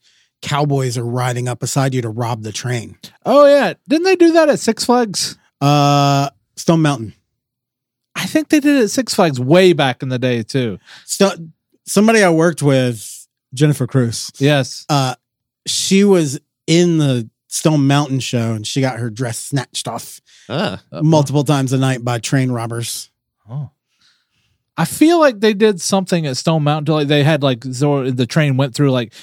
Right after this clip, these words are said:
Speaker 2: and they built, like, a little canopy thing, and it was scary in there, and, like,
Speaker 1: Yeah.
Speaker 2: Jason was in there or something. Like, you could do, you could definitely do more with the train whenever it opens
Speaker 1: I think
Speaker 2: again,
Speaker 1: you could turn
Speaker 2: honestly.
Speaker 1: that whole Frontierland haunted.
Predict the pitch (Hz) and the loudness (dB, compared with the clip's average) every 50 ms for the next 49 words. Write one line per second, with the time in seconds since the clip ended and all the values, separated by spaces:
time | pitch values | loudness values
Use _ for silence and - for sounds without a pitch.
0 | - _ - 127 135 131 123 113 143 143 147 143 135 127 - 139 120 117 113 123 | -14 _ -2 0 2 2 2 2 2 2 2 0 -2 -2 -2 -2 -4 -4 -2 -2
1 | 117 107 - - - 131 123 127 131 120 - 143 135 - 143 139 139 135 127 120 | -4 -4 -6 -4 -2 -2 0 0 -2 0 0 0 0 0 0 0 0 0 -2 -4
2 | 117 101 101 - - - - 107 104 110 117 113 113 113 113 113 113 113 113 113 | -4 -4 -4 -4 -6 -6 -4 -4 -4 -4 -2 -2 -4 -4 -4 -4 -4 -6 -4 -6
3 | 110 104 104 139 117 113 110 110 - - 113 107 113 107 113 113 110 110 113 113 | -4 0 0 2 2 2 0 -2 -4 -4 -6 -6 -6 -4 -4 -4 -4 -4 -4 -4
4 | 113 113 113 110 - - 120 110 110 - 120 117 113 110 - - - - - - | -4 -4 -6 -6 -6 -6 -8 -8 -8 -8 -8 -8 -8 -10 -14 -18 -20 -20 -20 -20
5 | _ _ _ _ _ _ - 113 113 - _ _ _ _ _ _ _ _ _ _ | _ _ _ _ _ _ -4 -4 -4 -4 _ _ _ _ _ _ _ _ _ _
6 | _ _ _ 202 247 262 311 247 240 277 254 220 233 269 302 320 247 254 254 233 | _ _ _ 0 2 4 4 4 4 2 2 4 2 4 4 4 4 4 2 4
7 | 226 220 208 202 202 185 196 190 180 156 135 127 - 202 180 160 143 143 151 143 | 2 2 2 2 4 4 4 4 4 2 2 0 0 0 2 2 2 2 2 2
8 | 135 127 117 120 117 113 - - - - - 247 277 370 349 - 302 233 240 190 | 2 2 2 2 0 -2 -2 -6 -4 -2 0 2 4 4 4 4 2 0 0 0
9 | - 190 196 196 196 185 165 151 139 180 190 190 185 180 180 170 165 156 - _ | 2 2 2 4 2 2 0 0 2 2 4 4 4 2 2 0 -2 -4 -8 _
10 | _ _ - - 175 165 170 - 220 262 269 196 147 123 117 107 - - 113 107 | _ _ -6 -2 0 0 2 2 0 0 2 0 0 -2 -2 -4 -4 -4 -4 -4
11 | 107 - - 87 - | -6 -8 -12 -12 -14